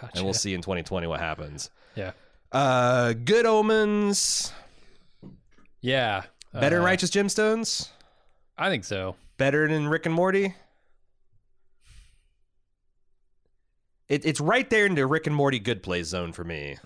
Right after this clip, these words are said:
Speaker 2: 'cause it's a lot of the same kind of metaphysical big questions.
Speaker 1: Yeah, this is where it gets tough, 'cause, like, I honestly wanna say I enjoyed it more than Documentary Now, but did I enjoy it more than Rick and Morty and The Good Place?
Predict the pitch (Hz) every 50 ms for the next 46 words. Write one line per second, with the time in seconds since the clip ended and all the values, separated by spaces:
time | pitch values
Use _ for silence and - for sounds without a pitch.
0 | _ _ - - 123 110 113 - - - 98 123 120 117 120 120 113 - 135 123
1 | 120 117 123 113 104 101 107 110 104 101 - 131 120 120 131 - - 127 120 101
2 | 107 104 92 - - 147 143 135 - - 143 135 131 131 131 131 131 131 127 131
3 | 147 156 160 160 160 175 170 - - 269 240 175 131 - - - 147 139 - -
4 | 120 107 117 - - - - 127 117 107 - - - - - - - - - 117
5 | 123 127 - 127 135 180 220 233 - - 139 127 127 120 107 - 131 120 113 110
6 | 107 101 98 - 117 127 127 107 98 104 117 120 110 107 104 107 110 110 - 117
7 | 107 101 98 95 95 98 104 120 135 117 104 101 98 101 104 101 101 110 113 117
8 | 117 117 113 107 110 117 131 131 113 117 127 135 123 117 104 104 120 120 - -
9 | 113 104 107 110 120 123 127 127 123 123 123 120 - _ _ _ _ _ _ _
10 | _ _ _ - 113 98 92 - - 131 143 131 - - 113 104 98 95 95 92
11 | - - - - -